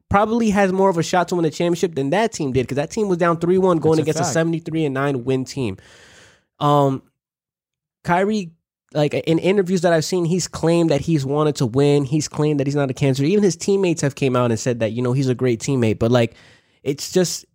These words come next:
Speaker 1: his a-, I'm just solely speaking on his actions as a teammate. As a person who does a lot of charitable work, he's a great guy.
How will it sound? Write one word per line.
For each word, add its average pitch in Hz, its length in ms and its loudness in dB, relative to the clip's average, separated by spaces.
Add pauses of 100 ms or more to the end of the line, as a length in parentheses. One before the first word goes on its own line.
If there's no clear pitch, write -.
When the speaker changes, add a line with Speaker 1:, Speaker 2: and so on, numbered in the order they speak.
(160)
Speaker 1:
his 175 320 0
a-, 170 200 4
I'm 208 100 2
just 269 160 0
solely 226 200 2
speaking 190 280 -2
on 180 60 4
his 151 200 0
actions 160 320 0
as 131 80 -4
a 120 80 -4
teammate. 127 380 0
As 123 80 -2
a 113 60 -4
person 170 380 0
who 156 40 0
does 151 140 2
a 127 40 -2
lot 127 220 2
of 120 80 0
charitable 127 440 0
work, 131 220 0
he's 131 100 -4
a 117 60 0
great 110 340 0
guy. 104 300 0